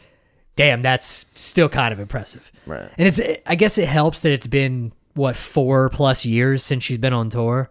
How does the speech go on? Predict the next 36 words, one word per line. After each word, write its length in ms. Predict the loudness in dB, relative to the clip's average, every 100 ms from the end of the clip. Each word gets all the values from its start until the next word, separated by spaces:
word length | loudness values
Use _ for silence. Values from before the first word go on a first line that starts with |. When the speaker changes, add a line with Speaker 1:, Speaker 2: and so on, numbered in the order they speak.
| -8
Speaker 2:
Mm. 240 | -8 -6 -8 _ _
Speaker 1:
So, 220 | 4 6
like, 180 | 6 2
it's 160 | 0 0
been 220 | 2 2
a 80 | 2
really 400 | 0 2 2 2
long 260 | 2 0
time. 540 | 0 0 2 0 0 -6 -14 _ _ _ _ _ _ _ -20 -20 _
You 140 | -2 2
know, 160 | 4
there's 200 | 4 4
other 220 | 4 2 2
bands 400 | 2 0 -2 -2
that, 140 | -2
like, 300 | -2 -4 -4
tour 580 | 0 4 4 4 2 0
a 80 | 0
little 200 | 2 2
bit 140 | 2 0
more 680 | 0 2 2 2 0 -2 -6 _
hard. 400 | 0 4 4 2
They 80 | -2
tour 300 | 4 6 6
a 40 | 4
little 140 | 2
bit 160 | 0 0
more 240 | -2 -2
frequently. 600 | 0 0 0 -2 -2 -2
So, 500 | -2 -2 0 -2 -4 -10 _ _ _ -4 4
but 160 | 4
yeah, 180 | 4 2
some 200 | 2 4
people 160 | 4 2
were 80 |
s-, 180 | 0 -4